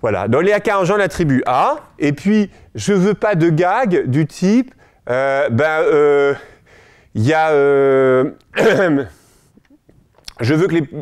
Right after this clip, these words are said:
essentiellement, je veux pouvoir zoomer sur les points. Donc je demande que, euh,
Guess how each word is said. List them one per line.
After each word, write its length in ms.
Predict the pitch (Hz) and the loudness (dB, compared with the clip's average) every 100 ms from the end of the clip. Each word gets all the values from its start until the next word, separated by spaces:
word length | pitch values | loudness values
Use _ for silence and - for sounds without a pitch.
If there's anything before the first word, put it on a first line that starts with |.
| 139 | -6
essentiellement, 480 | 180 180 180 190 | -4 -4 -2 -2
je 140 | 220 160 | 0 0
veux 200 | 156 180 | 0 -2
pouvoir 360 | - 160 175 | -2 -2 -2
zoomer 280 | 127 165 190 | 0 0 0
sur 180 | 190 175 | 0 -2
les 120 | 165 | -2
points. 260 | - 107 92 - - _ - | -2 -4 -6 -10 -20 _ -6
Donc 80 | |
je 100 | 104 | -2
demande 320 | 135 147 185 190 | 0 0 0 -2
que, 320 | 170 175 240 - - - - | 0 0 0 -6 -20 -18 -8
euh, 760 | 113 117 113 113 113 110 107 | -4 -2 0 0 0 0 -2